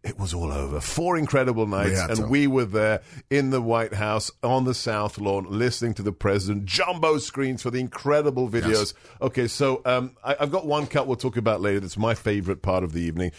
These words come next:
Speaker 1: Let, let's start, because this is a podcast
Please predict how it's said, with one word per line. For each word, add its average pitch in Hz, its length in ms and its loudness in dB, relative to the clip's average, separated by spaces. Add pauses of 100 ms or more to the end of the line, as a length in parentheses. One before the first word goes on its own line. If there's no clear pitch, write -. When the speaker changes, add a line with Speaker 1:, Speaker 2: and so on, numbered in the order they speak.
(200)
Speaker 1:
Let, 147 220 0
let's - 220 -2
start, 120 400 0
because 117 300 -4
this 120 200 -2
is 117 500 -2
a 101 60 -4
podcast 101 880 -2